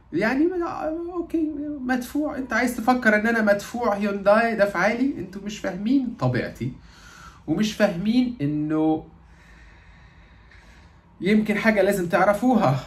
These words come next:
أوكي، أنا أول لما ابتديت القناة اكتشفت وأنا فيها إن أنا تقريبا أعرف كل الناس اللي في صناعة العربيات بكل الماركات بلا استثناء، ما بين عربيات امتلكتها، آه،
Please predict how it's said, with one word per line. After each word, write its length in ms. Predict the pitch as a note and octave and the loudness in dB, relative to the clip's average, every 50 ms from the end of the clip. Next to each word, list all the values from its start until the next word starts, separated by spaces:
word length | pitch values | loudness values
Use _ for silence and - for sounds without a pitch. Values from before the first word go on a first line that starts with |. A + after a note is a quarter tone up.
| - - - B2+ - | -12 -16 -8 -2 0
أوكي، 380 | G#3 G#3 - G#3+ A2 - - - | 0 2 4 2 2 2 2 0
أنا 260 | F3+ G3+ F#3+ F3+ - - - - - - - | 0 0 0 -2 -4 -10 -20 -20 -20 2 4
أول 280 | F#3+ A#3+ D4+ C#4 B3+ A#3+ | 6 6 6 6 4 0
لما 160 | G#3 F#3 F3+ | 0 -2 -2
ابتديت 300 | E3+ - F#3 G3+ B3+ D3 | -4 -4 -2 -2 -2 -2
القناة 440 | D3+ - - F3+ F3 G3 A#3 A#3 - - | -4 -2 -2 0 0 2 0 -2 -2 -8
اكتشفت 840 | E3+ - - G3 F#3 F#3+ - B3+ D#4+ E4 - - - - - - - - - _ _ - _ | -10 -6 -4 -2 -2 2 4 4 4 4 2 -6 -16 -20 -20 -20 -20 -20 -20 _ _ -8 _
وأنا 340 | D4 D4+ - G#3 C4+ C#4 B3 | 0 4 4 6 6 4 2
فيها 480 | A3 - B3 C4+ B3+ B3+ C#4+ C#4+ C4+ - - - - - _ - - - - - - - - D#3 | 2 4 4 4 6 6 4 2 0 -4 -14 -20 -20 -20 _ -20 -20 -20 -20 -20 -20 -10 -4 -2
إن 120 | F3 G#3 | 4 6
أنا 140 | C4+ E4+ D4+ | 6 6 6
تقريبا 480 | B3 - - - C#4 D4 C4+ - - | 6 4 4 4 4 4 4 2 2
أعرف 340 | G3 A3+ C4+ C4 A3 - - | 2 2 4 4 2 0 -2
كل 200 | - - B3+ B3+ | 0 2 2 4
الناس 280 | A#3+ G3 G3 G#3+ G#3+ - | 4 2 2 0 0 0
اللي 120 | D3+ C#3 | -2 -4
في 40 | - | -2
صناعة 220 | - D#3+ E3 E3 | -2 -2 -2 -2
العربيات 560 | D3+ B2+ A2+ A#2 G#2+ G#2+ A2 - - - - - - - - - - - - C3 | -2 -4 -4 -4 -6 -6 -6 -6 -8 -10 -16 -20 -20 -20 -20 -20 -20 -18 -8 -6
بكل 380 | C#3 E3 - - C4 B3+ A#3+ | -6 -4 0 2 4 4 4
الماركات 560 | G#3+ F3+ D3 C3+ C3 - - A2+ - - - - - - - - - - - - - - - - | 4 2 2 0 -2 -4 -8 -10 -10 -10 -18 -20 -20 -20 -20 -20 -20 -20 -20 -20 -20 -20 -16 -4
بلا 240 | B2 C#3 G3+ A3+ A3 | 0 2 2 2 2
استثناء، 460 | G#3+ - - B2 - - A2 - - - - - - - - - - - - - | 0 -2 -6 -10 -8 -10 -12 -12 -12 -18 -20 -20 -20 -20 -20 -20 -20 -20 -14 -2
ما 100 | C3+ D3 | 0 2
بين 220 | D3+ F#3 A3 A3 F3+ | 4 4 4 4 4
عربيات 680 | C#3+ C3+ C#3 C#3+ C#3 D3+ D3+ E3 D#3+ D3+ - - - - - - - - - - B2+ | 2 4 2 2 4 4 4 6 6 4 2 -2 -10 -18 -20 -20 -20 -20 -14 -6 -2
امتلكتها، 800 | B2+ B2+ B2 C3 C#3+ B2+ A#2+ A#2+ - D3+ C#3+ D#3 E3+ F3 E3 - - - - - - - - - - - - - - - - - - - - - - - - C3 | -2 -2 0 2 2 2 2 2 2 0 0 0 0 -4 -8 -12 -18 -20 -20 -20 -20 -20 -20 -20 -20 -20 -20 -20 -20 -20 -20 -20 -20 -20 -20 -20 -20 -10 -4 -2
آه، 340 | C3 C3 B2+ B2 A#2 - | 0 4 4 4 2 0